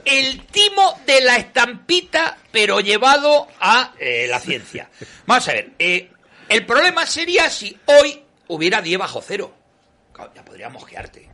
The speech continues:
¿eh? Que a esta fecha de junio hubiera diez bajo cero. En el estudio hay treinta grados y en la calle treinta y dos. Oiga, es que en verano hace calor, claro.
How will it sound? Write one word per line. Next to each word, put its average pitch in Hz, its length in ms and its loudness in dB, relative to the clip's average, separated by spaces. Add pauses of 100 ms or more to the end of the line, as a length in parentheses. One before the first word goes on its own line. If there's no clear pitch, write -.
¿eh? 87 200 -20 (240)
Que - 100 -20
a - 20 -16
esta 98 180 -16
fecha 104 260 -20
de 117 140 -14
junio 139 260 -18
hubiera 127 200 -12
diez 127 180 -12
bajo 98 240 -20
cero. 143 260 -8 (320)
En 135 120 -10
el 139 100 -2
estudio 175 320 -6
hay 196 60 -4
treinta 202 340 -6
grados 240 420 0
y 175 60 -10
en 151 60 -8
la 131 100 -6
calle 165 240 -8
treinta 131 320 -14
y 92 60 -14
dos. - 280 -20 (400)
Oiga, 240 200 -2
es 165 120 -10
que 202 100 -12
en 202 40 -8
verano 254 220 0
hace 262 180 -4
calor, 196 340 -2
claro. - 440 -14